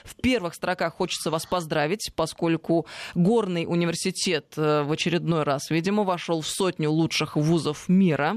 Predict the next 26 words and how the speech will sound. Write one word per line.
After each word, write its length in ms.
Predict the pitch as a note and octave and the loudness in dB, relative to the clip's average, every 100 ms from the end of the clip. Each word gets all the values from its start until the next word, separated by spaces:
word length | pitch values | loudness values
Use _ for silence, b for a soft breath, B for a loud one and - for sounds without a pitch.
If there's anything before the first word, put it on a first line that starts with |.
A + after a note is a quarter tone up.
| C#4 B B B B B B | -4 B B B B B B
А 180 | - E3 | -2 0
накануне, 720 | G3 A#3 C4 C4 A#3 E3+ C#3+ | 0 0 -2 0 0 0 0
буквально 600 | C3+ D3+ F3 D#3+ D3+ D3 | -2 -2 -2 -2 0 -2
пару 280 | C#3 D#3+ D#3+ | 0 -2 -2
дней 180 | D#3 E3 | -2 0
назад, 320 | E3 F3+ A#3+ | 0 -2 -4
в 120 | - | -4
пятницу, 480 | - D#3+ D3 C3+ D3 | -2 -2 -2 -4 -4
третьего 460 | - D3+ - D3 D3+ | -2 -2 -2 -2 0
июля, 460 | D#3 A#3 B3+ F#3+ | 0 0 2 0
компания 680 | - D3+ D3+ D#3+ D#3 D3 C#3+ | 0 -2 -2 -2 0 0 0
Shanghai 680 | C#3+ - D#3+ D#3+ F3 D3+ D3+ | 0 0 0 0 0 0 2
Ranking 600 | D#3 D3 - D3 C#3+ - | 0 -2 0 0 0 -2
Consultancy 840 | - - D3 - D#3 C#3+ D3 - | -6 -4 -4 -2 -2 -2 -4 -2
опубликовала 760 | B2 D3+ C#3+ D3+ D#3 D#3 D3+ D3 | -2 0 0 0 0 0 2 0
результаты 600 | D3 D3+ D3+ D3+ D3 D#3 | 0 0 0 -2 -2 -2
ранжирования 800 | F3+ F3 F3 E3 F3+ E3 D#3+ D#3+ | 0 0 0 0 0 0 0 0
вузов 440 | D3 D3 D#3 G3 - | 0 -2 -2 -2 -4
со 140 | F3+ | -4
всего 360 | F3 - E3+ F3+ | -2 -2 2 2
мира 340 | E3 C#3+ D3+ | 2 0 0
по 200 | E3+ F3+ | 0 -2
пятидесяти 760 | E3+ F3 - G3 E3 - D3 C#3 | -2 -2 -2 0 0 -2 -2 -2
четырем 540 | - D3+ D#3+ D#3+ C3+ | -2 0 0 0 -2
предметным 720 | - D#3 D#3 D#3+ D3+ - D3 - | -4 -2 0 2 0 0 -2 0
областям, 720 | D3+ D3+ E3 - - C#4 D#4 | -2 0 -2 -4 -2 -2 -4